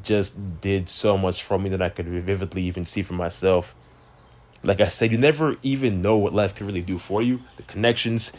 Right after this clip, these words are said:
the people you get to meet, the atmosphere, the environment. I mean, I prefer Crunch, to be honest, because Crunch is a more advanced gym. It is more free weight there. You know, Planet Fitness, for me, that was where everything began, my journey, the connections, the countless connections I made.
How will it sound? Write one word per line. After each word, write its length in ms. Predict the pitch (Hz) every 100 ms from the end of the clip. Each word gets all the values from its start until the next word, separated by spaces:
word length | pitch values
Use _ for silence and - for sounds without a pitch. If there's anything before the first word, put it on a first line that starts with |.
| - - -
the 80 | -
people 240 | - 120
you 80 | 113
get 180 | 101 -
to 100 | 95
meet, 340 | 98 113 120 - _ -
the 160 | 78 -
atmosphere, 460 | 104 117 - 120
the 120 | 107 90
environment. 640 | 82 95 104 123 120 92 - - - _ -
I 60 | 107
mean, 120 | 113
I 60 | 123
prefer 320 | - - 160
Crunch, 400 | - - 127 123
to 80 | -
be 140 | 95
honest, 240 | 98 113 -
because 220 | 95 92
Crunch 260 | - 120 117
is 80 |
a 80 | 107
more 160 | 107 107
advanced 580 | 92 101 98 98 - - 95
gym. 320 | 98 107 110
It 60 | 104
is 120 | 95
more 300 | 104 107 95
free 380 | - - 104 107
weight 340 | 95 98 90
there. 280 | 107 113 147 _ _ _ _ _ _ _ - - - - - - _ -
You 80 | 117
know, 100 | 113
Planet 280 | 98 117 107
Fitness, 260 | - 113 -
for 120 | 98
me, 200 | 120 104
that 140 | 104
was 200 | 107 107
where 100 | 107
everything 380 | 92 104 98 101
began, 400 | 92 87 104 98
my 140 | 95 87
journey, 320 | - 101 104
the 140 | 90
connections, 680 | - - 101 101 - 107 95
the 80 | 90
countless 600 | - - 127 127 113 131
connections 540 | - 110 101 - 98
I 80 | 85
made. 320 | 90 98 82